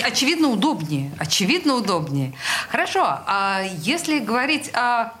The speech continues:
ну, то есть я понимаю, вы сказали, что у вас собственные разработки были придуманы, да, какие-то после, а, вызовов пандемии. А, я даже не знаю, как правильно сформулировать.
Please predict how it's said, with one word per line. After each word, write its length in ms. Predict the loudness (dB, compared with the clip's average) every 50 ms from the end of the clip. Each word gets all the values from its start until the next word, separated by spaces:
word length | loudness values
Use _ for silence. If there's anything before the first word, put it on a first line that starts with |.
| -4
ну, 120 | -2 -2 0
то 60 | 0
есть 120 | 0 -2
я 80 | -2 -2
понимаю, 300 | 0 2 2 2 2 0
вы 60 | -4
сказали, 420 | -2 -2 -2 0 0 0 0 0
что 180 | -2 -2 -2 -4
у 120 | -2 0
вас 380 | 0 2 0 0 -2 -6 -8 -4
собственные 600 | -2 -2 -2 -2 -4 -4 0 2 2 4 2 2
разработки 880 | 0 0 0 0 0 0 0 0 0 0 -2 -4 -2 0 0 0 0 -4 -6 -4
были 400 | 0 2 2 4 4 2 -2 -4 -14 -18 -12 -2
придуманы, 760 | 0 2 2 2 4 4 6 6 6 6 6 4 4 2 2 2
да, 220 | 2 2 2 2
какие-то 520 | 2 -2 -2 -2 0 0 0 0 0 -2 -4
после, 400 | -2 -2 -4 0 0 0 -2 -2 -6 -10 -8 -8 -4 -2
а, 340 | 0 0 2 2 0 0 0
вызовов 640 | 0 0 2 2 2 2 0 0 0 -2 -4 -4
пандемии. 760 | -2 -2 0 0 2 2 2 2 4 4 4 4 2 0 -2 -6 -12 -12 -12 -10 -10 -12 -10 -2
А, 540 | 0 0 2 2 2 2 0 0 -2 -4 -6 -8 -10 -18 -20 -20 _ _ -20 _ _ -20 -14 -14 -14 -14 -14 -20 -20 -20 -20 -20 -20 -20 -20 -18 -16 -16 -12 -4
я 80 | -2 0
даже 160 | 0 2 2
не 60 | 4
знаю, 140 | 2 2 2
как 100 | 0 -2
правильно 260 | -2 0 0 0 -2
сформулировать. 640 | -2 -2 -2 2 2 4 4 4 2 0 -2 -4 -8